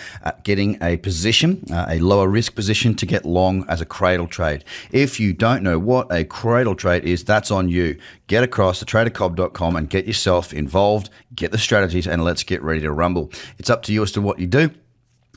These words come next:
But for me, it's a nice looking option there. It's not the smallest of candles, guys. I will give you that. Uh, but for me, I'm happy to, uh, have the potential. I'm happy to take a risk on this one if it was to trigger.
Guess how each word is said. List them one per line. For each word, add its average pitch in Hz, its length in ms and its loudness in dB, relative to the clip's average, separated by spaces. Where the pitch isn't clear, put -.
But 110 120 2
for 101 100 -2
me, 104 160 4
it's 98 140 0
a - 20 0
nice 95 320 0
looking 90 220 -2
option 92 260 -4
there. 95 180 2
It's 85 160 -6
not 127 120 0
the - 80 -6
smallest 104 420 0
of 98 80 -8
candles, 113 380 0
guys. 117 260 2
I 92 80 2
will 95 220 2
give 95 180 0
you 95 80 4
that. 113 240 2
Uh, 87 140 -2
but - 140 -10
for - 120 -6
me, 104 200 2
I'm 95 160 2
happy 98 300 -6
to, 90 380 0
uh, 85 120 2
have 87 240 0
the 85 80 -10
potential. 92 600 -6
I'm 104 260 2
happy 139 200 2
to 120 80 0
take 110 200 0
a 95 60 0
risk 90 360 -2
on 78 100 -2
this 87 240 -2
one 123 220 2
if 85 100 -6
it - 80 -10
was 82 220 -4
to - 80 -10
trigger. 87 440 -2